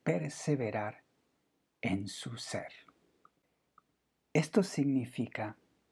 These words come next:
para Marion, que el amor a sí mismo devendría o llega a ser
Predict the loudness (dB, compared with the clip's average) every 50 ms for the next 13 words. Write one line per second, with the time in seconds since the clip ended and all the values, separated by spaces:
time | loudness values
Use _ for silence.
0 | _ _ _ _ _ _ _ _ _ 2 4 4 4 4 2 0 0 0 0 0
1 | 0 0 -2 -4 -8 -12 _ _ _ _ _ _ _ _ _ _ _ _ _ _
2 | _ -20 -20 -20 -20 _ _ _ -20 -18 -16 -16 -16 -14 _ 6 6 6 8 8
3 | 6 4 4 4 2 2 2 2 0 -2 -6 _ _ _ _ 2 2 4 4 2
4 | 4 4 4 2 0 -2 -4 -4 -4 -4 -6 -8 _ _ _ _ _ _ _ _
5 | _ _ _ _ _ _ _ _ _ _ _ _ _ _ _ _ _ _ _ 6
6 | 6 8 8 8 6 4 4 4 4 4 4 4 2 -2 -4 -2 -2 0 2 0
7 | 0 2 0 -2 -2 -2 -2 -2 -2 -2 -6